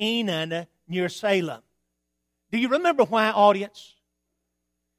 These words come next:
He baptized in a particular place for a particular reason. Why? The Bible says because there was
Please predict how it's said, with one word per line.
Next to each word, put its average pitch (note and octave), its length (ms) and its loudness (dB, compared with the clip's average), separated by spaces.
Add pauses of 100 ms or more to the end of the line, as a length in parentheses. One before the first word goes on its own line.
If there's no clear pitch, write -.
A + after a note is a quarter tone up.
(560)
He C4 80 2
baptized B3+ 680 6
in B3 140 -2
a A3 100 4
particular B3+ 640 -2
place A3+ 440 0
for A3 280 4
a G3+ 100 0
particular B3+ 760 -4
reason. G3+ 540 -2
Why? E3+ 320 -2 (920)
The D3 80 -8
Bible A3 360 2
says E3+ 380 -2
because F#3 460 -2
there F#3 180 0
was D#3 420 -10